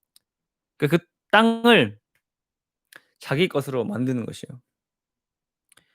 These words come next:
뭐, 자기 이름을 붙여서 노는 것이죠. 그러니까 뭐, 땅의 주인이 된다 이거죠.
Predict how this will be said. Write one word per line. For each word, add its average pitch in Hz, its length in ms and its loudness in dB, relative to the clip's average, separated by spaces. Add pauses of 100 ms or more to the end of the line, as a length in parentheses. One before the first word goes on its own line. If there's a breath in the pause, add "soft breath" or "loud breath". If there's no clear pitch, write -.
(1400)
뭐, - 300 -8 (340)
자기 175 340 2
이름을 165 260 4
붙여서 139 340 -2
노는 120 240 -2
것이죠. 117 360 -10 (240)
그러니까 151 520 4 (200)
뭐, 131 240 2
땅의 175 260 4
주인이 156 300 0
된다 117 300 2
이거죠. 117 360 -4